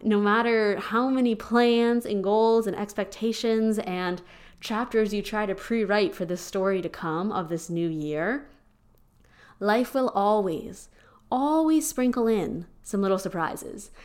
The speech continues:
And there will always be plot <laughs> twists and unexpected climaxes and some, what are they, the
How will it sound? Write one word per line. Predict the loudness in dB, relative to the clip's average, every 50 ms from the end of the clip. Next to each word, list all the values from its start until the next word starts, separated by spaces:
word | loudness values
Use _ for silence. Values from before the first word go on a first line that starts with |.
| -20 -8 2
And | 4
there | 6 6
will | 6 8
always | 6 6 6 6 4 2
be | 0 0 -2
plot | -2 -4 -2 4 4 4 4 2
<laughs> | -4 -6
twists | -6 -4 -4 -6 -8 -8 -14 -6 -4
and | -4 -2
unexpected | -2 -2 -2 0 0 -2 -2 0 -2 -4 -4 -2 -4 -2 0 0 0 -2 -2 -8 -14 -20 -20 -20 -20 -20 _ _
climaxes | -8 -2 0 0 0 0 0 -4 -4 -6 -8 -6 -4 -2 -2 -2 -4
and | -4 -4 -4 -4 -6 -8 -12 -20 -20 -20 -20 _
some, | -16 -14 -6 -2 0 0 0 0 -2 -4 -4 -6 -8 -8 -12 -18 -20 -20 _ -10
what | -4 -2 -2 0
are | 0 0
they, | 0 -2 -2 -2 -4 -4 -6 -8 -14 -18 -20 -20 -18 -10
the | -6 -4 -4 -2 -4 -4 -4 -6